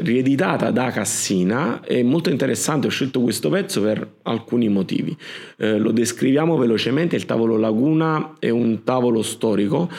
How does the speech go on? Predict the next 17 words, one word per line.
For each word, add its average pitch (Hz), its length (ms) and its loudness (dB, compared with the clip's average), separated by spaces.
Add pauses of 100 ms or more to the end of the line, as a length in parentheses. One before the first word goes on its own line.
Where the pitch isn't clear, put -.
(220)
che, 139 480 0
eh, 107 300 2
fu 135 220 0
disegnato 117 600 2
nel 104 140 2
millenovecentosessantotto 117 1400 0
da 98 120 0
Carlo 107 300 0
Scarpa 160 640 -2 (280)
per 135 520 0
la 117 280 0
Simon 117 420 0
Gavina, 107 720 0 (960)
e 139 140 2
nella 110 240 2
versione 147 680 0
appunto 117 640 -2